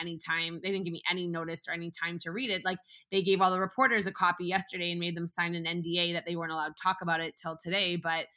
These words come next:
you know, it's not like they weren't able to do that. So anyway, so at that point for me, it was kinda like,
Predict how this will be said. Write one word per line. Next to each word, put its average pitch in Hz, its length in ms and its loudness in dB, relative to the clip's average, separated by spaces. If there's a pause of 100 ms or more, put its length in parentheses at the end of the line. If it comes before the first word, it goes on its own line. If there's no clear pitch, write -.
(300)
you 214 100 6
know, 214 180 10
it's 196 260 0
not 190 160 4
like 196 120 0
they 185 100 0
weren't 175 260 0
able 185 220 0
to 175 80 -2
do 165 140 -2
that. 156 180 -6
So 262 80 -2
anyway, 233 240 4
so 220 140 0
at 208 80 0
that 262 240 8
point 220 300 4 (320)
for 226 120 6
me, 196 260 4
it 220 80 4
was 190 140 0
kinda 185 280 4
like, 170 240 2